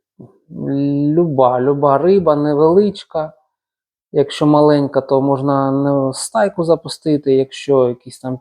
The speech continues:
півник, е, може, пару ляліусів, е, безпроблемно, мені здається, для цього акваріуму взагалі буде супер.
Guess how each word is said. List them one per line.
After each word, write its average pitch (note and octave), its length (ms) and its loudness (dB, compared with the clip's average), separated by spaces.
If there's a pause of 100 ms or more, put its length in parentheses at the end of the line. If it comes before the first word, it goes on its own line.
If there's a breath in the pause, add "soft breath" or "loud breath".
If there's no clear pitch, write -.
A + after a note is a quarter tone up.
півник, D#3+ 680 0 (760)
е, D#3+ 60 -14
може, C3+ 460 -2
пару C3 360 2
ляліусів, C#3+ 840 2
е, - 680 -20 (320)
безпроблемно, C3+ 880 0
мені B2+ 260 -4
здається, C3+ 540 -2 (640)
для C3+ 120 2
цього C#3 400 2
акваріуму C3+ 520 0
взагалі B2+ 440 -4
буде B2+ 260 -8
супер. - 480 -14